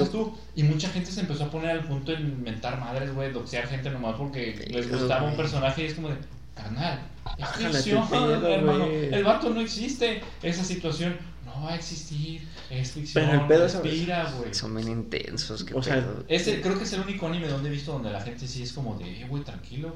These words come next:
Speaker 1: no pa-, no pasó, güey, no va a pasar, güey, es demasiada ficción".
Speaker 3: O sea, pero la gente, o sea, a mucha gente le da un chingo de valor.
Speaker 1: No, todo,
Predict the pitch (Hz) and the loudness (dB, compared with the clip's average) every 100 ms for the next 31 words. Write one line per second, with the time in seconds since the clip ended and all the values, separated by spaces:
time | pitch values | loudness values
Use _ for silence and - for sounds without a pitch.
0 | - 120 120 139 131 127 131 135 139 156 | -10 -8 -6 -6 -6 -4 -2 -4 -4 -4
1 | 165 160 147 160 160 - 151 165 165 160 | -2 -2 2 2 2 0 2 2 0 -2
2 | 156 151 151 135 107 131 156 143 - - | -2 -4 -2 -2 -2 -2 -4 -4 -8 -8
3 | 131 151 175 - - - - - - - | -6 -6 -6 -12 -14 -14 -14 -14 -14 -8
4 | 135 123 131 127 123 123 127 127 135 135 | -6 -2 0 2 0 0 0 0 0 0
5 | 123 127 - - - - - - - - | 0 -2 -10 -14 -16 -16 -14 -14 -14 -16
6 | - - - - 127 127 135 160 151 156 | -12 -12 -10 -4 2 4 2 0 0 2
7 | 147 131 135 139 151 156 127 117 117 123 | 2 2 2 0 2 4 4 4 4 4
8 | 127 127 - - - - - - - - | 2 -2 -10 -14 -14 -16 -16 -14 -14 -14
9 | 104 - - 104 - - | -14 -12 -12 -10 -10 -10